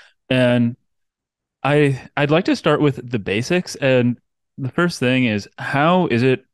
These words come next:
that you're defining a citizen in this book? Uh, you cited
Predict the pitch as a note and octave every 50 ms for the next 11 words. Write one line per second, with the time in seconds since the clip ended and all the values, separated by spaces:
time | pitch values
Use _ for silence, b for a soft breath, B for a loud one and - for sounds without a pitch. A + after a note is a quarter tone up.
0 | _ - B2 A2+ A#2 G#2+ A2 A#2 A#2 A2+ A2+ A2 G#2 G#2 A2+ G#2 - A2 G#2+ G#2+
1 | A2 A2 G#2 G2 F#2+ F#2+ G2 - A2+ G#2 - G#2+ G#2+ G#2+ G2 - G2 F#2 F#2 F#2
2 | G2 - - G#2+ G#2 G#2 G#2 F#2+ - - - A2 G2+ G2+ - - - - - A2+
3 | G#2+ G#2 - - C3+ B2 - - D3+ C#3+ C#3 C3 A#2+ G#2+ G#2